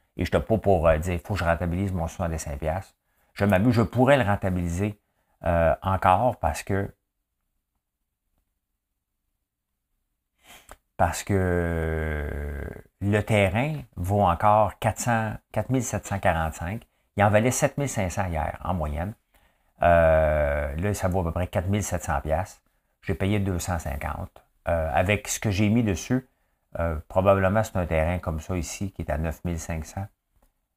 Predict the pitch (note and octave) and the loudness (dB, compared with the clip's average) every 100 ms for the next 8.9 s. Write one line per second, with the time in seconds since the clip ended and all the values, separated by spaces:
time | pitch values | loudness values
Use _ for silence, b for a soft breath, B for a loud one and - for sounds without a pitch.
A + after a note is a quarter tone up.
0 | _ - F2+ F2 - F#2+ G#2+ G#2 G#2+ F#2+ | _ -4 -2 -2 0 0 4 4 2 2
1 | A2+ A2 _ _ _ - F#2 F2 F#2 G#2 | 0 -2 _ _ _ -4 -2 -2 -4 -6
2 | - - A2 - F#2+ F#2+ E2+ - G2 - | -8 -6 -6 0 0 0 -2 -8 -12 -14
3 | _ _ _ _ - F2+ F2 F2 F2 F2+ | _ _ _ _ 0 0 2 -2 0 2
4 | F#2+ F#2+ A2 - _ _ _ _ G2+ F#2+ | 2 2 0 -4 _ _ _ _ -2 0
5 | G2 G2+ A#2 A2+ G#2 F#2+ A2 - - F#2 | 0 -2 0 2 2 0 -2 -4 -2 0
6 | E2+ D2 D2 D#2 - B B _ G2 F#2+ | 0 -2 -4 -8 -12 B B _ 0 2
7 | F2+ F#2+ D#2 E2 F#2 E2 E2+ D#2 - E2 | 2 0 0 0 -2 -4 -4 -6 -2 -4
8 | E2+ D#2 C2 C2+ E2+ E2+ - E2 | -2 -6 -6 -4 -2 -4 -4 -6